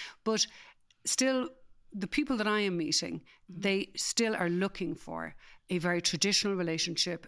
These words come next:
Speaker 1: a kind of traditional marriage unit.
Speaker 2: Mm-hmm.
Speaker 1: Um, I know we, we talk about different kind of types of, of unit being set up now where it's much more open relationships, people
Speaker 2: Mm-hmm.
Speaker 1: aren't marrying. Instead, they are just, you know, living together and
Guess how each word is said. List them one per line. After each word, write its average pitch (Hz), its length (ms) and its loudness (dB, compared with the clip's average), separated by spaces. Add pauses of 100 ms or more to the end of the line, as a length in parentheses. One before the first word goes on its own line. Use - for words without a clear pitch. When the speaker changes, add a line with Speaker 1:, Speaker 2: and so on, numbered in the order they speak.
(120)
Speaker 1:
a 160 280 -6
kind 151 260 -4
of 151 160 -10
traditional 190 420 2
marriage 196 520 4
unit. 185 360 2
Speaker 2:
Mm-hmm. 180 640 -2
Speaker 1:
Um, 170 380 0
I 180 100 2
know 185 200 2
we, 180 200 0
we 180 160 -2
talk 180 240 0
about 165 200 -2
different 170 260 -2
kind 180 160 0
of 156 200 -8 (200)
types 190 320 0
of, 180 180 -2 (380)
of 170 240 0
unit 175 340 0
being 165 160 0
set 165 240 0
up 160 160 -4
now 170 300 0
where 151 180 -4
it's 151 180 -8
much 165 280 -4
more 160 180 -4
open 185 300 0
relationships, 170 560 -2
people - 180 -8
Speaker 2:
Mm-hmm. 151 80 0
Speaker 1:
aren't 151 180 -2
marrying. 165 440 0 (760)
Instead, 175 600 0
they 170 120 2
are 160 140 0
just, 165 320 0 (380)
you 190 80 0
know, 170 100 2
living 170 300 2
together 175 340 0
and 165 160 2